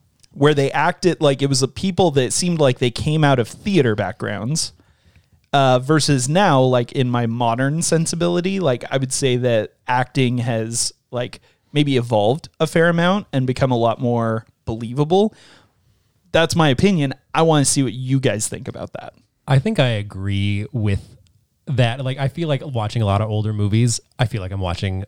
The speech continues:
Speaker 2: a play almost.
Speaker 1: Yeah.
Speaker 2: There's, like, a lot of, like, really animated people. And then that just kind of, like, it kinda helps me watching an older movie, I think, 'cause I'm like, "Okay,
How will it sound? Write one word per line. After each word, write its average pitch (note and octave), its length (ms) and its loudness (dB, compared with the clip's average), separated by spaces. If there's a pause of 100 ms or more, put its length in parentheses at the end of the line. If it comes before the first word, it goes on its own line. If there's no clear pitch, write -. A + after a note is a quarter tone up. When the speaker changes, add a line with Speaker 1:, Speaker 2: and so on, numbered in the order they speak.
(100)
Speaker 2:
a G#2+ 80 -2
play F#2+ 300 -4
almost. G2+ 540 -4 (100)
Speaker 1:
Yeah. B2+ 260 2
Speaker 2:
There's, G2 180 -10
like, F#2+ 120 -10
a F#2 60 -10
lot F2+ 220 -6
of, F2 200 -6
like, F2+ 180 -6
really F#2+ 240 -2
animated F2 640 -6
people. A#2+ 480 -2 (460)
And C#3 160 0
then B2+ 100 -4
that C3+ 220 -8
just - 180 -12
kind A2+ 240 -6
of, G2+ 160 -12
like, F#2+ 320 -12 (760)
it D#3 100 2
kinda G3 160 0
helps A#2+ 300 -2
me G2 200 -4
watching G#2 480 -4
an G2 60 -8
older G2 240 -8
movie, G#2+ 280 -4
I G#2+ 40 0
think, A2+ 240 -2
'cause G2 140 -4
I'm G2+ 140 0
like, F#2 200 -4
"Okay, G#2+ 160 0